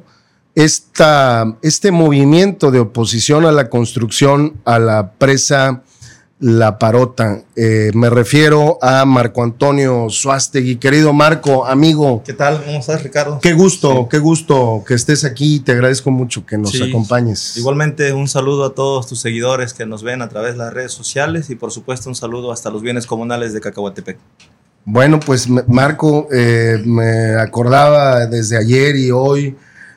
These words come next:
Speaker 1: pues, un poco de estos momentos difíciles que te han tocado vivir. Eh, ya lo hemos platicado en algunas otras ocasiones, pero, pues, me interesa saber primero un poco más de ti, de tu vida, de tu persona.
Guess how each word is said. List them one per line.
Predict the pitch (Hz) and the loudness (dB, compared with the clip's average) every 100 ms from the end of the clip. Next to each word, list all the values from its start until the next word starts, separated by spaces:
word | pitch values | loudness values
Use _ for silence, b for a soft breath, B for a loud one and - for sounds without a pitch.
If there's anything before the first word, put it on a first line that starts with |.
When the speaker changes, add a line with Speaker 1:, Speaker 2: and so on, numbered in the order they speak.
| B | B
Speaker 1:
pues, | 131 120 | -6 0
un | 147 | 0
poco | 143 156 151 | 0 -2 2
de | 147 | 0
estos | 143 151 | 0 -2
momentos | 131 127 139 147 135 | -2 0 0 -2 -2
difíciles | 120 110 147 147 143 127 123 120 - - b b b b _ | -2 -2 -4 -4 -2 0 0 -2 -6 -10 b b b b _
que | - | -4
te | 110 - 120 120 | -4 0 2 4
han | 135 | 2
tocado | 135 120 135 135 135 | 0 -2 0 2 2
vivir. | 120 113 123 147 151 160 - | 0 0 2 2 2 -2 -8
Eh, | 117 117 110 110 107 - _ _ 92 95 | -4 -2 -2 -2 -6 -10 _ _ -16 -10
ya | 107 | -6
lo | 110 120 117 117 | -2 0 0 0
hemos | 123 117 | 0 0
platicado | 120 113 107 107 127 123 120 | -2 -4 -4 0 0 2 2
en | 113 | 0
algunas | 110 107 127 123 113 - | -4 -2 0 0 -2 -6
otras | 131 113 123 113 - | -4 -2 -2 -4 -6
ocasiones, | 120 - 110 139 135 143 | -8 -8 -6 -2 -2 -2
pero, | 123 123 117 113 107 B B B B B B _ _ | -2 -2 -2 -2 -4 B B B B B B _ _
pues, | - 120 | -2 2
me | 127 | 4
interesa | 123 120 127 143 165 | 2 2 0 0 -4
saber | - 131 147 151 | -2 0 0 0
primero | 147 131 139 151 | -2 0 2 0
un | 147 | -2
poco | 147 135 147 | -6 -4 0
más | 139 139 123 | 2 2 0
de | 123 117 117 | 0 0 -2
ti, | 117 135 143 | -2 -2 0
de | 139 127 | 0 -2
tu | 104 120 113 | -2 -4 -2
vida, | 120 135 143 135 | 0 0 2 0
de | 123 107 | 0 -6
tu | 104 123 104 | -6 -6 -4
persona. | 123 113 110 135 143 147 143 143 | -6 -4 -4 -2 0 0 0 -2